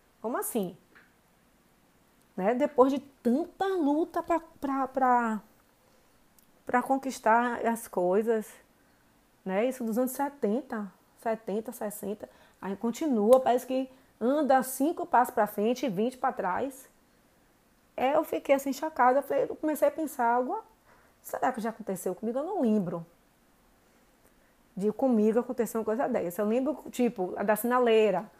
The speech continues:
Eu tava de saia, né? Quando eu uso short mais apertado, eu sempre uso uma blusa muito comprida.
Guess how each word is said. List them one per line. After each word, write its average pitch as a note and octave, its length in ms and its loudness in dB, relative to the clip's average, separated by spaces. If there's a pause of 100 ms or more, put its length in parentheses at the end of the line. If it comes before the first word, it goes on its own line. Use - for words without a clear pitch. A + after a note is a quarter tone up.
(580)
Eu F#3 80 -6
tava G3+ 200 -6
de G#3 120 -4
saia, F3 640 -2 (1120)
né? G#3+ 320 -2 (200)
Quando A#3 200 -2
eu A#3+ 100 8
uso A#3+ 180 2
short G#3 200 0
mais G3+ 120 -2
apertado, G3+ 480 0
eu G3+ 40 -4
sempre A3+ 260 -2
uso A3 140 2
uma A3 80 2
blusa G3+ 260 -2
muito G#3+ 600 6
comprida. F3+ 640 -4